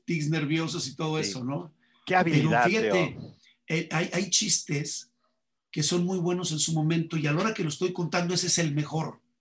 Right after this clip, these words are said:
Speaker 2: Sí,
Speaker 1: ¿Sí
Speaker 2: claro,
Speaker 1: cachas?
Speaker 2: claro.
Speaker 1: En ese momento se convierte en el mejor chiste,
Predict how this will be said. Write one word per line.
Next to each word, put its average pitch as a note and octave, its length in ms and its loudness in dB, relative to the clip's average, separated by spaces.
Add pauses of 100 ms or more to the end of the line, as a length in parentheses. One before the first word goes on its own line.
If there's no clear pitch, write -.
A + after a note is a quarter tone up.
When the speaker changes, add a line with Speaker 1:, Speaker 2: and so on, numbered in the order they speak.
(140)
Speaker 2:
Sí, - 180 -8
Speaker 1:
¿Sí - 80 -4
Speaker 2:
claro, A2+ 200 -2
Speaker 1:
cachas? - 380 -4 (120)
Speaker 2:
claro. F#2+ 260 -8 (140)
Speaker 1:
En D3 160 2
ese F3+ 220 4
momento F3 360 0
se D#3 200 -2
convierte D3 420 -4
en C#3+ 60 -2
el C#3 160 -2
mejor C#3+ 300 -6
chiste, - 540 -4